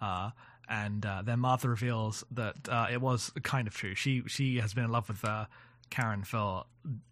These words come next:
decades, as long as she's known her. Um, and she doesn't really know how to deal with this 'cause she hadn't thought about it, and it was very repressed. Uh, and this entire situation has really ruined her life. <laughs> Uh, and <laughs> Karen's, like, polite about it,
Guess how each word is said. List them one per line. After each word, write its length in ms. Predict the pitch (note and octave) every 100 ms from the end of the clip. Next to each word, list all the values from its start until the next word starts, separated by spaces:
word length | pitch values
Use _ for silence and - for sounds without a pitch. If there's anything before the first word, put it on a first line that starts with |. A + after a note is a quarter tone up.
| C#3
decades, 480 | A#2+ A2 G2+ A2 B2
as 100 | A2
long 200 | C#3 B2+
as 60 | A2+
she's 140 | G#2
known 200 | G2 E2+
her. 260 | F2 A2+ - - - - -
Um, 400 | G#2 F2 G2 B2 - -
and 120 | A#2
she 80 | A#2+
doesn't 160 | C3
really 140 | B2+ C#3
know 140 | C3
how 100 | C3
to 60 | A#2+
deal 160 | C3+
with 100 | A#2+
this 160 | A2 G#2+
'cause 140 | A#2
she 80 | -
hadn't 260 | B2 C3+ C3+ -
thought 220 | D#3+ D3
about 200 | C#3+ D3
it, 40 |
and 80 | C#3
it 40 |
was 100 | C#3
very 140 | B2+ D3
repressed. 560 | C#3 - D3+ - - -
Uh, 220 | C3+ B2+ -
and 160 | C3
this 140 | B2 C#3
entire 260 | C3+ C#3+
situation 460 | C#3+ C#3 D3 C#3 C3+
has 160 | A#2+
really 320 | C3 D3 C3 A2+
ruined 260 | C#3 C#3+
her 80 | B2+
life. 520 | A#2+ C3+ B2 D3 - -
<laughs> 340 | - - - - -
Uh, 320 | A2+ G2+ A#2+ B2 - - - - -
and 480 | A2 G#2 G2+ G2+ - - - -
<laughs> 160 | F#3+ D#3 - - - _ _ _ - - - - - - - - - D3+ - - -
Karen's, 360 | E3 E3 D#3
like, 220 | C#3+ C3+
polite 340 | - D#3 C#3 D#3+
about 280 | D3+ D#3+ E3+
it, 420 | F3+ - -